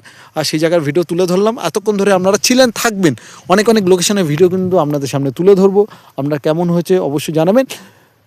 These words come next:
চারশো পঁচাত্তর জন সাবস্ক্রাইবার বন্ধুদের জানাই ওয়াইটি বনগাঁ YouTube চ্যানেল পরিবারের পক্ষ থেকে, আপনাদের প্রিয় YouTube চ্যানেলে কিন্তু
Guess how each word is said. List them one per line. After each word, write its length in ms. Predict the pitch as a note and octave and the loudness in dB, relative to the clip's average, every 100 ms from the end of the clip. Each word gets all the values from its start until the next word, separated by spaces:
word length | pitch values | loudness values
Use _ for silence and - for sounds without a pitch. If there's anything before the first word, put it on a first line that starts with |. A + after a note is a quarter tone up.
| _ | _
চারশো 340 | - G#3+ - B3 A3+ | 0 0 0 0 2
পঁচাত্তর 400 | G#3+ A#3+ - A3 | 0 0 -2 0
জন 100 | A3+ G#3+ - | 2 0 0
সাবস্ক্রাইবার 460 | G3 - G#3 G3 F3+ | -2 0 0 0 2
বন্ধুদের 340 | E3+ F3 E3+ D#3+ D#3 | 0 2 2 2 0
জানাই 180 | E3 D#3 | 2 2
ওয়াইটি 220 | F3 F#3 | 2 2
বনগাঁ 200 | F3 F3+ F3+ | 0 2 2
YouTube 220 | G#3 G#3+ | 0 -2
চ্যানেল 220 | A3 G#3+ G3 | 0 2 2
পরিবারের 320 | F#3+ G3 F#3+ F#3 | 4 4 4 0
পক্ষ 120 | F#3 F#3 | -2 0
থেকে, 120 | F#3 - | 0 2
আপনাদের 320 | G3 F#3+ G#3+ F#3 - | 0 2 2 0 -2
প্রিয় 180 | G#3 G3+ | -2 -2
YouTube 240 | F#3 F#3+ - | -2 -4 -4
চ্যানেলে 300 | F#3+ F#3 F3+ F3+ - _ | -2 0 0 -2 -12 _
কিন্তু 200 | E3 E3+ | -6 -2